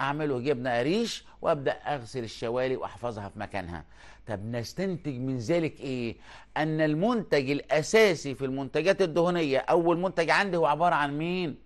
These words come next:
بالظبط، القشطة. المنتج الثانوي يسمى لبن رايب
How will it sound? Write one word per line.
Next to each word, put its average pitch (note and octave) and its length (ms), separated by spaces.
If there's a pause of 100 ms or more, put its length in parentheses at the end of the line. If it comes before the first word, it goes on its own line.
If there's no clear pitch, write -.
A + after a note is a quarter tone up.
(160)
بالظبط، G2+ 420 (520)
القشطة. - 580 (840)
المنتج F3+ 640
الثانوي G#3 800
يسمى E3 720
لبن E3 460
رايب E3+ 800